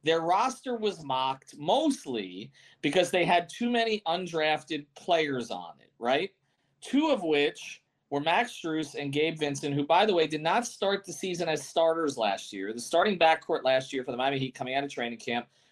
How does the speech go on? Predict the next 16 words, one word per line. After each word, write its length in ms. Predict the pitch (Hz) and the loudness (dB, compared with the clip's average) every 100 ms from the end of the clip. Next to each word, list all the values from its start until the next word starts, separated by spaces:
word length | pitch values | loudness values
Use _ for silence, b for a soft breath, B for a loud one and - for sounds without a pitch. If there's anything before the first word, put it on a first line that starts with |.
| - | -6
was 120 | 170 | -6
Kyle 400 | - 175 190 196 | 0 4 6 6
Lowry 480 | 135 139 139 143 139 | 4 2 0 -4 -6
and 140 | 135 139 | -12 -6
Tyler 380 | 117 123 135 | -4 -2 -4
Herro. 560 | 135 202 156 107 80 67 _ _ - | -6 -4 -2 -2 -6 -16 _ _ -20
Strus 440 | - 165 185 190 | -6 -2 -2 -2
and 160 | 208 160 | -6 -4
Vincent 400 | 151 143 160 143 | -6 -4 -8 -2
were 160 | 143 | -2
backups. 800 | 139 143 139 131 87 - - - - _ _ _ _ _ _ _ - | 0 2 2 -2 -8 -10 -18 -20 -20 _ _ _ _ _ _ _ -4
Now, 400 | 139 170 247 320 | 2 4 6 6
all 340 | 285 226 247 | 6 4 2
of 80 | 240 | 0
a 40 | |
sudden 360 | 220 165 104 | -2 -2 -4